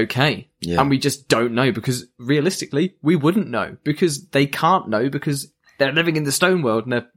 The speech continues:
Speaker 1: hundreds of miles away with no way of reaching them or finding anything out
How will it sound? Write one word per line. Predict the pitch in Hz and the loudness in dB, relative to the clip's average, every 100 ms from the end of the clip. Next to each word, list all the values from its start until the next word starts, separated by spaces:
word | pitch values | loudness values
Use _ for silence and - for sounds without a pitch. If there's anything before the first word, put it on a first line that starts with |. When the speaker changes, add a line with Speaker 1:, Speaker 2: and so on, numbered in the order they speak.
| - | -4
Speaker 1:
hundreds | 156 151 127 113 | 0 2 0 -2
of | 113 | -2
miles | 151 151 | 0 0
away | 104 92 143 - _ _ _ _ | -2 -4 -6 -8 _ _ _ _
with | - 147 | -4 0
no | 139 147 | 4 4
way | 147 147 | 4 2
of | 127 | 2
reaching | 151 - 113 | 0 0 -6
them | 95 - | -8 -10
or | 127 | -8
finding | 120 139 135 127 | -2 0 0 -2
anything | 120 120 | -4 -6
out | 139 85 | -6 -8